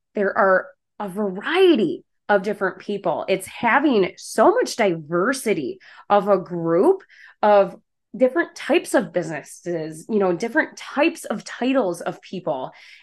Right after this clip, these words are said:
And it's, that is where you can really get a good combination of people that can help you out, depending on what their strengths are. And then obviously utilizing your own strengths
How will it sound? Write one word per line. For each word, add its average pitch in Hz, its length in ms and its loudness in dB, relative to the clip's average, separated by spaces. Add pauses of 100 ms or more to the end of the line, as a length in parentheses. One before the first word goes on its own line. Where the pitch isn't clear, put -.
(100)
And 208 320 4
it's, - 400 -8
that 220 480 0
is 208 160 -2
where 190 180 0
you 180 140 -2
can 185 160 -2
really 180 280 0
get 170 140 -2
a 165 60 0
good 165 240 -2
combination 170 840 -2
of 180 240 -4
people 175 320 -6
that 160 220 -6
can 160 100 -8
help 165 320 -8
you 165 140 -2
out, 151 380 2 (360)
depending 208 400 0
on 170 280 0
what 180 240 2
their 160 220 0
strengths 156 640 -6
are. 269 320 4 (320)
And 226 180 2
then 214 380 2
obviously 220 500 -2
utilizing 180 640 2
your 165 160 -2
own 175 220 0
strengths - 560 -8